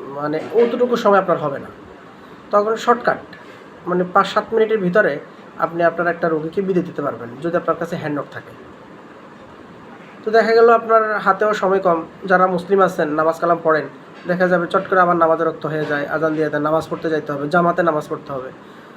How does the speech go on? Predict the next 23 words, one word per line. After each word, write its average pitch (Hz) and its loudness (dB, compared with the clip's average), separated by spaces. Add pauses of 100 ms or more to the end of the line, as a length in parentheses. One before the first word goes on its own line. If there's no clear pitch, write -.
(220)
এখন 208 2
নামাজ 202 4
পড়তে 220 0
গেলে 220 4 (440)
তখন 190 2
দেখা 190 2
যায় 190 2
আপনার, 180 2
আহ, 185 4
পনেরো 175 2
বিশ 170 -4
মিনিট 165 -4
সময় 147 -2
চলে 165 0
যাচ্ছে। - -8 (1500)
তো 131 -4 (960)
তাহলে 196 4
আপনি 208 2 (100)
আগে 196 0
যদি 196 -2 (240)
সময়গুলো 190 4
নিয়ে, 208 0
সময়গুলো, 190 2